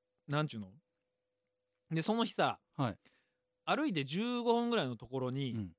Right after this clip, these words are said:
Speaker 1: ところで、親父が、田んぼの、なんか、田んぼっていうか、畑か。
Speaker 2: うんうん。
Speaker 1: 畑の、なんか、雑草取ったりしてて。
Speaker 2: うん。
Speaker 1: で、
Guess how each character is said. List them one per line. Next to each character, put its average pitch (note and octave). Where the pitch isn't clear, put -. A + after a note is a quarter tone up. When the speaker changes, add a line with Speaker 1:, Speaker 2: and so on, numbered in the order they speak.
Speaker 1:
と D3+
こ D#3
ろ D#3
で、 D#3+
親 F3+
父 G3
が、 F#3
田 F#3
ん A3+
ぼ B3+
の、 C4
な C3
ん B2+
か、 G2
田 C#3
ん D#3
ぼ F#3
っ -
て -
い -
う -
か、 -
畑 G3+
か。 -
Speaker 2:
う D3
ん C3+
う C3
ん。 -
Speaker 1:
畑 F3+
の、 A#3
な D3
ん D3
か、 A2+
雑 F3
草 G3+
取 C3
っ -
た A2
り G#2
し -
て A2
て。 -
Speaker 2:
う A2+
ん。 F#2
Speaker 1:
で、 A#2